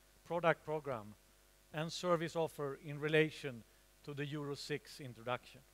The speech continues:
We will also showcase, I will say, innovative and proactive initiatives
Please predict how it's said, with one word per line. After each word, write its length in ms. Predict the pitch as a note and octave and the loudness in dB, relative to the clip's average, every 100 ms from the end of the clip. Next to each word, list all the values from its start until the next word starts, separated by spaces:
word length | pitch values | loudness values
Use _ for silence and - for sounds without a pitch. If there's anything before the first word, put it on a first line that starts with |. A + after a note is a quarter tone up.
| - - _ - _ _ - - - - | -20 -20 _ -20 _ _ -20 -20 -20 -2
We 140 | E3+ | 4
will 160 | F#3 G3 | 8 12
also 580 | G#3+ A3+ - F3+ D3 - - - | 12 10 8 4 4 2 -10 -6
showcase, 680 | - E3+ - F3+ D3 B2+ - | 8 10 10 8 6 6 -2
I 120 | C#3 | -2
will 140 | C#3 | -2
say, 280 | B2 C#3 B2 - - - | 0 2 2 -2 -20 -2
innovative 720 | E3+ F3 E3+ F3+ - F3 F#3 - - - | 0 6 10 10 8 0 0 -2 -8 0
and 180 | D#3+ | 0
proactive 640 | - G#3+ G#3 E3+ - E3 D3 | 4 6 10 10 8 -2 0
initiatives 880 | D3+ E3 - D#3 C3 B2 G2+ - | -2 -4 0 0 0 -4 -8 -16